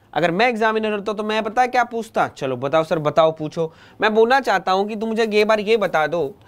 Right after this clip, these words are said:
ये जितने भी हीट ट्रांसफर ये जो तुम्हें दे रखे हैं तीनों, इनकी यूनिट क्या क्या होगी? इनकी यूनिट क्या होगी? इनकी यूनिट क्या होगी? इनकी यूनिट इक्वल या इनकी यूनिट अनइक्वल?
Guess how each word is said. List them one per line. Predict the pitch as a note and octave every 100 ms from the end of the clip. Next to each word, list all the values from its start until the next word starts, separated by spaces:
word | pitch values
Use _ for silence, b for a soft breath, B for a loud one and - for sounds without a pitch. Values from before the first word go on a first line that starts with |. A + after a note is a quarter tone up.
| b b
ये | A3
जितने | G3 G#3 A#3 C4+
भी | C#4
हीट | A3 A3
ट्रांसफर | G#3+ G#3 G#3 A#3
ये | A3 A3
जो | G#3
तुम्हें | G#3 G#3
दे | F3+
रखे | F#3+ F3+ F3+
हैं | E3
तीनों, | - F#3 E3+ D#3 - B B B -
इनकी | G3+ A#3 A3+ B3+ G3+ G#3+ -
यूनिट | E3+ G#3 A3+ G#3+
क्या | D#3+ C3+
क्या | B2
होगी? | A2 G2 G2 F#2+ - _ _ _ b b -
इनकी | A#3+ C#4 C#4+
यूनिट | D4 G#3 G#3+ C4+ - _ _
क्या | G3
होगी? | F3+ C#3 G2 G2 F#2+ _ _ _ _ _ _ b b b _ F#3+
इनकी | A3+ A3
यूनिट | C4+ G3+ A#3 D4 E4+ _ _ _ _ _ _
क्या | - E3
होगी? | A#2 G2+ F2 G2+ _ _ - b b
इनकी | A3 B3 D4
यूनिट | B3+ B3
इक्वल | G#3 G#3 B3+ C4+
या | C4 G#3
इनकी | G#3+ A3+
यूनिट | A3 A3+ - - - - -
अनइक्वल? | F3+ D#3 - G2+